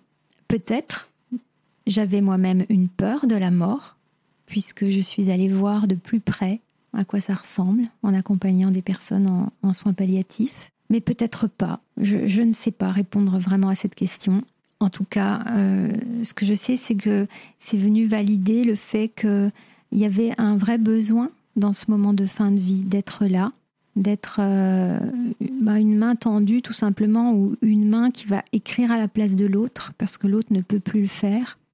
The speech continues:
Euh, ensuite, je dirais que, euh, mon rapport à la vie a changé parce que, effectivement,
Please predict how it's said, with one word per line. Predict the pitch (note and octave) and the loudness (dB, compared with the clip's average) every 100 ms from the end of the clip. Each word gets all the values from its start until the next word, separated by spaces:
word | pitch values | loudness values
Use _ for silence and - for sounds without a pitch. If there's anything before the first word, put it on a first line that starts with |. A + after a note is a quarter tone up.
| _ - | _ -6
Euh, | G#3 G#3 G3+ G3+ - | 0 2 4 2 2
ensuite, | A3 - - A3+ | 0 0 -4 -4
je | - | -2
dirais | G#3 G#3 G#3+ G#3+ - | -2 0 0 -2 -2
que, | A3 | 0
euh, | G#3 G3+ G3 G3 F#3+ G3 - _ _ - | 2 2 2 2 2 -2 -6 _ _ -4
mon | A3+ G3+ | 0 2
rapport | G3 G3+ A#3 B3 | 2 0 0 0
à | A3+ | 0
la | G#3+ | 0
vie | G3 G#3 | 2 2
a | G#3+ G3+ | 2 0
changé | - G3+ G3+ G#3 A#3 | 0 0 2 2 0
parce | A3+ G3+ - | -2 -6 -6
que, | - G#3 G3 G3+ - - - | -2 0 0 -2 -4 -20 -6
effectivement, | G3+ - G3+ - G3 G#3 A3 A3+ | -4 -2 -6 -2 2 2 2 2